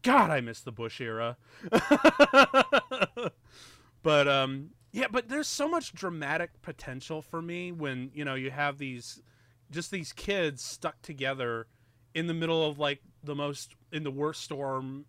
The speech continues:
in the history of mankind. Like, how interesting of a movie is that?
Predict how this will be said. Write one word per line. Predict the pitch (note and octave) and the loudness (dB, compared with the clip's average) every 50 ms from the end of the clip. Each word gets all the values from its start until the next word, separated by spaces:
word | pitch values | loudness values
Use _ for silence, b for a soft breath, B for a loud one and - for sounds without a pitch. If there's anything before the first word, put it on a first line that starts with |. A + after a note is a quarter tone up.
| _ _ - | _ _ -14
in | C#3+ C3+ C3 | -12 -12 -10
the | B2+ | -10
history | B2+ C3 - - - C3+ B2+ | -12 -14 -14 -12 -10 -10 -10
of | A#2+ | -10
mankind. | B2 A#2+ A#2 A2+ - - C#3 B2+ A2+ G2+ F#2 F2+ _ _ b b b b b b b b b b b b - | -10 -12 -14 -14 -14 -16 -16 -14 -16 -16 -20 -20 _ _ b b b b b b b b b b b b -8
Like, | C#3+ C#3 C3+ C3 B2+ _ _ _ _ - | -4 -2 -2 -2 -2 _ _ _ _ -8
how | - G#3+ C4+ D#4 | -4 -2 0 0
interesting | D#4 D4+ - E4 D4+ - - E4 C#4+ C#4+ | 0 -2 -2 -4 -6 -6 -4 -6 -4 -4
of | C4 B3+ | -2 -2
a | A#3 | -2
movie | A3+ A3+ A3 G#3+ F3+ D3+ | -2 -4 -4 -2 -2 -2
is | C#3 B2 - | -2 -4 -6
that? | - A2 G2 F#2 F2+ | -10 -14 -14 -14 -18